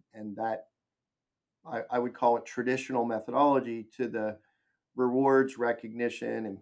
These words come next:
empowerment, you know, all the, all the right things that we should be doing as organizations, but probably don't always do? Like, how do you, what's that journey like? How do you get there? You know, where do you invest? All, you know, all the questions, the burning questions, people like, "Oh, that sounds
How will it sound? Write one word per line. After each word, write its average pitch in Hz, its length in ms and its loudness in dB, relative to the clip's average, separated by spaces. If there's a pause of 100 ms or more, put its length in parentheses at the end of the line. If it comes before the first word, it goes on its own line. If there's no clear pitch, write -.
empowerment, 113 580 2 (200)
you 127 80 -12
know, 117 100 -2
all 135 240 4
the, 131 200 0 (200)
all 165 140 8
the 170 80 6
right 143 320 4
things 143 240 0
that 123 140 -2
we 113 120 -6
should 156 240 -4
be 175 120 -4
doing 160 300 0
as 147 100 -2
organizations, 127 760 -4
but 101 200 -14
probably 113 400 -4
don't 107 360 -8
always 120 380 -4
do? 131 180 -2
Like, 104 200 -4
how 139 120 4
do 165 80 2
you, 160 180 0 (420)
what's 175 180 4
that 160 220 4
journey 131 260 2
like? 117 340 0
How 131 140 2
do 143 60 4
you 139 120 4
get 117 300 -4
there? 101 440 -4 (380)
You 110 80 -8
know, 101 360 -2
where 117 140 2
do 123 60 2
you 123 120 2
invest? 104 500 -2
All, 113 340 -2
you 120 80 -8
know, 110 160 -4
all 143 140 6
the 147 80 0
questions, 131 460 -2
the 104 60 -8
burning 123 280 2
questions, 110 440 -8
people 117 200 -6
like, 98 120 -4
"Oh, 147 160 8
that 127 220 -6
sounds 120 380 -8